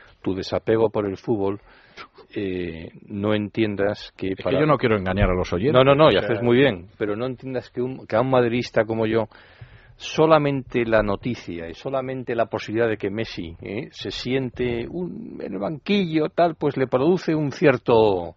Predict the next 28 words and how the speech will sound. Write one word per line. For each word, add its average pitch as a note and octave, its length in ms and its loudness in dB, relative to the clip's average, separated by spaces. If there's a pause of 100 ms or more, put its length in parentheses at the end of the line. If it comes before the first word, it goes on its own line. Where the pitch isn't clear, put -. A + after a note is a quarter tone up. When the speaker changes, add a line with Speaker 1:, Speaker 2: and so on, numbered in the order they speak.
(480)
Speaker 1:
eh, C#3 220 0
porque F2 160 -2
claro, G2+ 260 4
Messi F2 300 -6
es G#2 120 -4
mucho G#2+ 260 -4
Messi G2+ 300 -6
en F2+ 80 -8
el F2 120 -8
Barcelona, E2+ 500 -8
¿no? F#2+ 100 -8
Pero A#2+ 160 -2
Speaker 2:
Mire, A2+ 160 2
Speaker 1:
bueno. A#2 120 2 (300)
Speaker 2:
yo, A#2+ 140 -2
yo C#3+ 360 0
a G#2 100 0
cualquier A#2 460 -4
persona G2+ 800 -6 (120)
a - 80 -6
la F2+ 120 -6
que F2+ 100 -10
persiga F#2+ 420 -8
Montoro F2+ 600 -10 (140)
ya G2 140 -4
es - 100 -2
mi F2 100 -8
hermano. D#2 320 -10